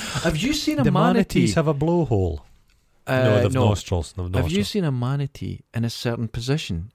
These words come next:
Speaker 1: It's got a feminine shape. That's where they reckon the, um,
Speaker 2: They've got breasts.
Speaker 1: Yeah, but it looks like legs and everything.
Speaker 2: Okay.
Speaker 1: It's quite amazing
Speaker 2: Okay.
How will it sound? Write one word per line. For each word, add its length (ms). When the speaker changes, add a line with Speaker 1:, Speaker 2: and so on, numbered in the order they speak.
Speaker 1:
It's 180
got 240
a 40
feminine 540
shape. 320
That's 240
where 100
they 120
reckon 400
the, 300
um, 300
Speaker 2:
They've 160
got 180
breasts. 720
Speaker 1:
Yeah, 220
but 300
it 200
looks 240
like 140
legs 600
and 140
everything. 380
Speaker 2:
Okay. 60
Speaker 1:
It's 100
quite 300
amazing 400
Speaker 2:
Okay. 120